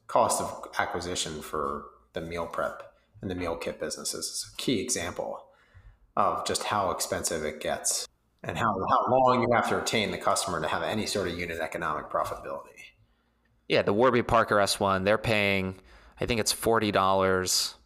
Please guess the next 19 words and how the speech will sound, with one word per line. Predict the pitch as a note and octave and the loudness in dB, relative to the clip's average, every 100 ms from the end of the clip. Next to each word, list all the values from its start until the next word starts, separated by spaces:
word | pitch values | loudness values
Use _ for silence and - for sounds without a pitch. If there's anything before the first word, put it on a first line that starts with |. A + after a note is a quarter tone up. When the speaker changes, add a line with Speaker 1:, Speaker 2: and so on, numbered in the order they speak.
| _ | _
Speaker 2:
per | - G#2+ | -2 0
customer | - F#2+ - F#2+ F2 D#2 - - _ _ _ _ | 2 0 0 -2 -2 -2 -4 -12 _ _ _ _
to | - G#2 | 0 2
acquire, | F#2+ - G2 G#2 C3 D#3 - | 2 4 4 6 4 0 -2
and | G#2 G2+ | 0 2
that's | A2+ A#2 | 2 2
including | B2 G2+ - A2+ A2+ G#2+ G2 | 0 -2 0 2 4 4 2
repeat | F#2 F#2+ - G2 F#2 | 0 0 0 -2 -2
buyers. | E2 E2 - - - - - - - - - | -2 0 0 -2 -2 -4 -6 -20 -20 -20 -10
So | - A2 G2 | 0 4 6
that | G2+ | 6
wasn't | G#2 A2 G#2+ G2+ | 6 4 4 0
the | - | 0
first | F#2 - G#2+ - | 0 2 2 2
time | - G2+ F#2+ F#2 | 2 2 2 0
order. | - G2+ F#2+ F#2+ | 2 4 4 4
They | G2 | 4
were | G#2 G2+ G2 | 6 6 4
including, | F#2 - A2+ G2+ F#2+ F#2 F#2 | 2 0 2 4 4 2 -2